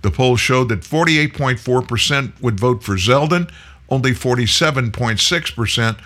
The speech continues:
would vote for Hochul. It's a very, very close race. In most of the races around the nation, we're seeing these exact things happen over and over again. But you know what it tells me?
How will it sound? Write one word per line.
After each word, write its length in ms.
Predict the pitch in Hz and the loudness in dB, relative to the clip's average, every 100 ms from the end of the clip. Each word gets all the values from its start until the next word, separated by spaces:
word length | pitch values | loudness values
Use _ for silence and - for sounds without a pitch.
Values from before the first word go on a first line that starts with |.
| - - | -20 -4
would 200 | 120 104 | -4 0
vote 200 | 110 101 | -2 -2
for 140 | 98 87 | -2 0
Hochul. 440 | 110 95 - 71 - - - | 0 0 -4 -12 -12 -20 -6
It's 180 | 117 - | -2 0
a 80 | 110 | 0
very, 640 | 92 123 151 101 95 92 - - | 2 4 4 4 2 -2 -8 -14
very 520 | - 113 117 95 87 82 - - - | -2 2 4 2 -2 -6 -12 -20 -20
close 460 | - 107 98 - - - - | -4 0 0 0 -4 -10 -6
race. 500 | 95 90 65 - - - - - - - - - - - - - | 0 0 -2 -6 -6 -12 -20 -20 -20 -20 -20 -20 -20 -20 -20 -6
In 140 | 156 151 | -2 2
most 340 | 180 233 - | 2 2 -2
of 100 | 185 | 0
the 80 | 123 | 2
races 480 | 107 104 80 82 80 | 4 4 2 0 0
around 300 | 92 104 95 | 0 0 0
the 60 | |
nation, 500 | 87 92 87 - 71 - - - - - - - - | 0 0 -2 -4 -8 -14 -18 -20 -20 -20 -20 -20 -8
we're 120 | 113 | -4
seeing 400 | 110 - 131 127 | -2 -2 -2 -2
these 280 | 104 110 98 | 0 0 0
exact 540 | 101 80 98 104 - - - | -2 -2 -2 -4 -6 -16 -16
things 460 | - 113 101 92 - - - | -8 -2 0 0 -2 -10 -16
happen 460 | - 104 87 80 73 - | -4 -4 -2 -4 -4 -2
over 400 | 104 101 95 92 - | -2 0 -2 -4 -4
and 160 | 92 85 - | -4 -4 -4
over 340 | 101 90 85 | -4 -2 -2
again. 280 | 80 73 53 - - | -2 -4 -6 -10 -20
But 180 | - 139 | -6 -2
you 60 | 160 | 0
know 140 | 165 | 0
what 120 | 170 | 0
it 160 | 151 131 | -2 -2
tells 360 | 131 117 107 107 | 0 0 0 0
me? 300 | 107 104 | 0 0